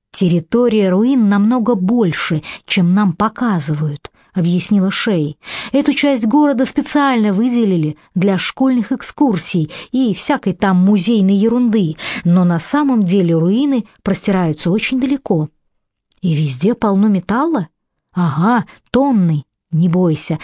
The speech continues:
я тут всё обследовала». Телли сглотнула подступивший к горлу ком. Она поглядывала вниз на руины и радовалась тому, что Шей летит не слишком быстро.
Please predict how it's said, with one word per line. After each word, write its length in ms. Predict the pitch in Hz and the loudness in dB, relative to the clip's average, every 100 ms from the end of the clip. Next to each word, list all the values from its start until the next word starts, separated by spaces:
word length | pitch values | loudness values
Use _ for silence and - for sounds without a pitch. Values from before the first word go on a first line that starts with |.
| - - | -8 -2
я 180 | 185 175 | 0 0
тут 160 | 165 | -4
всё 340 | - - 285 254 | -8 -4 -2 -2
обследовала». 760 | - - 220 160 151 147 147 - _ _ _ _ _ _ _ _ _ _ _ _ _ _ _ | -4 -2 0 0 -2 -2 -6 -10 _ _ _ _ _ _ _ _ _ _ _ _ _ _ _
Телли 380 | 220 220 214 220 - - 202 | 0 2 2 0 -4 -6 -4
сглотнула 720 | 180 185 196 - 214 240 202 | 0 0 0 0 0 0 0
подступивший 800 | 214 - - 208 226 208 - 185 | -4 -4 -4 -2 -2 -2 -2 -2
к 20 | |
горлу 340 | 185 202 190 | 0 0 -2
ком. 400 | 220 - 175 147 - - - - - | -4 -2 0 -2 -6 -14 -14 -10 -2
Она 240 | 214 262 | 0 0
поглядывала 640 | 262 220 220 226 208 214 190 | 0 0 0 0 2 0 2
вниз 440 | 196 247 285 - | 0 0 -2 0
на 120 | 180 | 0
руины 540 | 180 185 233 277 202 180 | 2 2 0 0 0 -2
и 260 | 196 185 | 0 0
радовалась 640 | 165 190 254 214 185 175 - | 0 0 0 0 0 -2 -2
тому, 400 | 160 165 233 233 - - | 0 2 0 -2 -8 -12
что 280 | - 196 | -4 -2
Шей 380 | 175 - 208 226 | -2 -2 0 0
летит 420 | 180 165 - 196 190 | 0 -2 -4 -2 0
не 140 | 185 | -2
слишком 480 | - 185 - 202 208 | -2 -6 -2 0 2
быстро. 480 | 220 - 160 151 | 0 -4 -4 -4